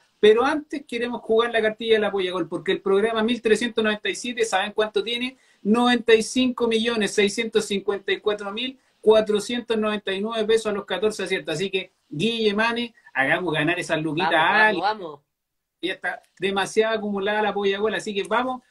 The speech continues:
Speaker 1: a hacer ganar a alguien esta cartilla mil trescientos noventa y siete. Partamos con la Mane, partido uno,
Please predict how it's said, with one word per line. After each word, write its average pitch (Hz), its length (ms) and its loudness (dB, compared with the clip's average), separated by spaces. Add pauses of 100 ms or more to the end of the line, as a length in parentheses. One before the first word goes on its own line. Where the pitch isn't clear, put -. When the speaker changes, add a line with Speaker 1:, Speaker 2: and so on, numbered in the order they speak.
(120)
Speaker 1:
a 160 60 -4
hacer 220 240 4
ganar 214 300 0
a - 20 0
alguien 220 220 -2
esta 208 240 -4
cartilla 208 360 -2
mil 214 160 -4
trescientos 208 300 -2
noventa 202 180 -6
y 190 60 -2
siete. 151 360 -4 (180)
Partamos 285 480 2
con 277 160 0
la 262 80 4
Mane, 220 240 2
partido 262 420 0
uno, 202 400 0